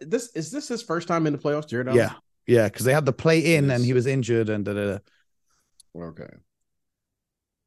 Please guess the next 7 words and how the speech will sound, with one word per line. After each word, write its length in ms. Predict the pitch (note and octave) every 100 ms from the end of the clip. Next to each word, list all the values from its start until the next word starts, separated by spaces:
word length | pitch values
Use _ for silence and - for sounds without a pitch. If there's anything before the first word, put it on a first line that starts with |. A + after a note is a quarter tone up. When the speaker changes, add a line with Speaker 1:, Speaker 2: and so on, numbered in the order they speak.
| -
Speaker 1:
Um, 540 | A2 G#2 G2+ G2 F#2 F2+ _ _ _ _ _ _ _ _ _ _ _ _ _
you 80 | D#3+
know, 140 | E3 D#3+
New 140 | E3+
York, 480 | F#3 F3 C3 A#2+ - _ _ _ _ _ _ _ _ _ _ _ _ _ _ _ _ _ A2+
I, 120 | A#2+ -
unfortunately, 640 | C3+ D3+ C#3 B2+ A2+ A2+